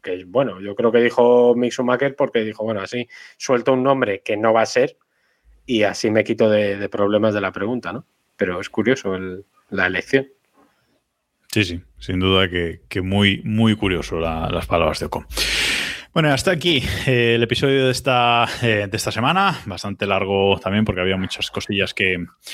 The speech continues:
Speaker 2: que comentar. Eh, muchas gracias por estar aquí en directo en twitch punto T V barra Keep Pushing F uno.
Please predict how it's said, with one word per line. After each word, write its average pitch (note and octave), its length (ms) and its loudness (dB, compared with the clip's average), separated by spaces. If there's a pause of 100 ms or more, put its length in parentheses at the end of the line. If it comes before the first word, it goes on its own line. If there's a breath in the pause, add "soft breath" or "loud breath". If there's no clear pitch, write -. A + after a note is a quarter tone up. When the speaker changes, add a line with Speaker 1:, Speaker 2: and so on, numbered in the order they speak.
(360 loud breath)
Speaker 2:
que B2+ 120 0
comentar. C3+ 500 0 (100)
Eh, A#2 220 4
muchas B2 280 2
gracias C3 480 0
por G#2+ 240 0
estar G#2+ 260 0
aquí G#2 200 0
en G2+ 140 0
directo G2 300 0
en F#2 220 -4
twitch - 220 -6
punto F#2 200 -4
T G2 100 0
V F#2+ 100 2
barra F2+ 160 0
Keep F2+ 140 -8
Pushing F#2 240 -6
F F#2+ 160 -6
uno. C#3 340 0